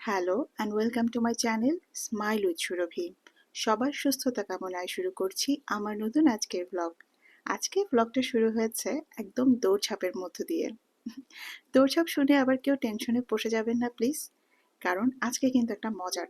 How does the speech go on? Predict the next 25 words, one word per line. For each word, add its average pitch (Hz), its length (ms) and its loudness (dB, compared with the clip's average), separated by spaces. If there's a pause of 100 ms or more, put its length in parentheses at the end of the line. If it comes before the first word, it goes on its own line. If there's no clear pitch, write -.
দৌড়। 156 200 -6 (260)
আপনারা 247 280 -2
হয়তো 269 320 -2
অনেকেই 226 380 -2
জানেন 202 360 -2 (100)
যে - 180 -6
আমি 190 220 -8
ম্যারাথনে 185 520 -8
অংশগ্রহণ 202 480 -8
করতে 214 260 -6
খুব 302 220 -8
পছন্দ 247 380 -2
করি, 262 240 -2 (400)
সেটারই 320 300 0
একটা 311 200 0
ইভেন্ট 233 360 0
ছিল 226 240 -2 (180)
হাতিরঝিলে। 170 540 -4 (760)
ভোরবেলা 294 380 6
চলে 262 280 4
গেলাম, 262 380 -2 (340)
আহ, 202 200 -4
হাজব্যান্ডকে 214 500 -2
সাথে 220 280 -8
নিয়ে। 214 260 -2